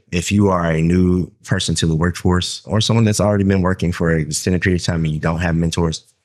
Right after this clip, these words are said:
get a mentor. Start off with one, you know, work your way up. And then maybe ask, you can ask your mentor for referrals or other people that you think would be good mentors for you.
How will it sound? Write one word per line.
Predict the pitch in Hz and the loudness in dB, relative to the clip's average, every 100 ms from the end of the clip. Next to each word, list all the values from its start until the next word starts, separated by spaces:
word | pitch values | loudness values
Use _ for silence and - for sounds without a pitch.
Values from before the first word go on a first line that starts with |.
| _ _ - | _ _ -4
get | 95 | -2
a | 85 | 0
mentor. | 73 - - - _ _ _ _ _ _ _ - | -2 -6 -12 -16 _ _ _ _ _ _ _ -8
Start | - 98 | -2 0
off | 101 101 - 101 | 0 -2 -6 -4
with | 101 | -2
one, | 101 101 113 113 _ - | 0 0 0 -4 _ -4
you | 90 | 0
know, | 87 87 82 - | 0 -2 -6 -8
work | 90 95 | -6 -2
your | 95 | 0
way | 95 | 0
up. | 107 - _ _ _ | 0 -4 _ _ _
And | 113 | -2
then | 135 139 | 0 0
maybe | 139 127 | -2 0
ask, | 131 - - - - | -2 -2 -10 -18 -4
you | 120 | -2
can | 147 104 | 0 0
ask | 151 | 0
your | 107 | 0
mentor | 92 156 95 | 0 0 0
for | 85 87 | -2 0
referrals | 85 - 95 101 87 | -2 0 0 0 -2
or | 80 | -2
other | 90 92 | 0 0
people | 101 82 | -2 -4
that | 78 - | -6 -4
you | |
think | 90 80 | -4 -4
would | 78 | -4
be | 80 | -4
good | 78 80 | -4 -4
mentors | 82 87 85 80 | -4 -4 -2 -4
for | - - 95 | -6 -4 -4
you. | 80 | -4